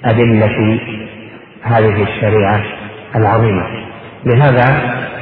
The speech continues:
لا بد من أن يؤخذ العلم شيئا فشيئا، وأن تفهم شروح أهل العلم على الأحاديث على مر الأيام والليالي، فيتحصل طالب العلم على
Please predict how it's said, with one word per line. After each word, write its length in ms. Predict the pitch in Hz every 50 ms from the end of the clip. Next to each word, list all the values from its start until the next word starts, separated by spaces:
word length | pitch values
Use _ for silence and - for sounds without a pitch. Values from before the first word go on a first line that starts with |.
| - - -
لا 160 | 123 127 135
بد 540 | 127 131 127 117 131 135 - - - - 131
من 340 | 123 120 117 117 117 107 -
أن 260 | - 120 110 110 110
يؤخذ 400 | 120 131 131 - - - 107 104
العلم 520 | 110 107 101 104 110 117 123 127 127 131 127 - 131 127 127 - - - - - - - -
شيئا 480 | 127 127 135 - 123 117 104 98 117
فشيئا، 420 | 104 131 127 131 135 131 147 147 156 165 - - - 127
وأن 320 | 120 120 127 131 123 113 - 156
تفهم 500 | 151 135 - 120 123 117 127 135 147 156 - - - - - - - -
شروح 320 | - 123 127 147 135 - -
أهل 300 | 123 127 117 110 113 113
العلم 480 | 110 110 107 117 131 143 151 156 143 131 135 143 151 - - - -
على 520 | 107 120 131 131 120 123 123 117 - 120
الأحاديث 720 | 117 113 113 120 - - 110 107 107 113 127 143 160 160 - - - 143 156 - - - - - - - - - - -
على 320 | 139 143 135 123 123 123 123 - - - - -
مر 260 | 135 127 123 120 117
الأيام 600 | 110 107 101 117 113 110 117 117 113 110 107 104
والليالي، 640 | 104 104 104 101 104 110 117 131 135 147 151 151 - - - - - - - - -
فيتحصل 840 | 131 123 120 123 123 120 117 117 123 139 127 - 123 113 107 -
طالب 340 | 117 117 120 117 107 104 110
العلم 680 | 101 101 104 117 123 123 120 110 - - - - - - -
على 440 | 107 113 113 113 110 113 113 110